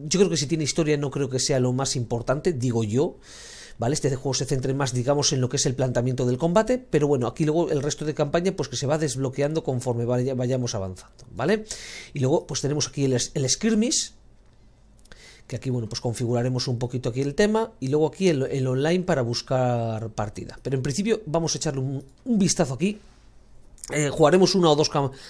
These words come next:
campañas, lo que nos dé tiempo y ya está. Bueno, dice, primo, aquí estamos. Dice que tu primer día trabajando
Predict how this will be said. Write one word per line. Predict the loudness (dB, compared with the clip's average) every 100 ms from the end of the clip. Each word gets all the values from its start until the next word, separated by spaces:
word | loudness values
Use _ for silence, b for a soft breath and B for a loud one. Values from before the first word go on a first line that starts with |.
| B
campañas, | 0 4 6 6
lo | 2
que | 0
nos | 0
dé | 2
tiempo | 2 2 2
y |
ya | 2
está. | 0 -6 -14 -18 B B B B B B B
Bueno, | 6 8
dice, | 6 6 8 8 8 4 4 4 4 2
primo, | 0 -2
aquí | 0 -2
estamos. | 0 2 4 2 0
Dice | -4 -2
que |
tu | -2
primer | -2 -2 -2
día | 0 0
trabajando | 2 0 0 -2 0 2 2 0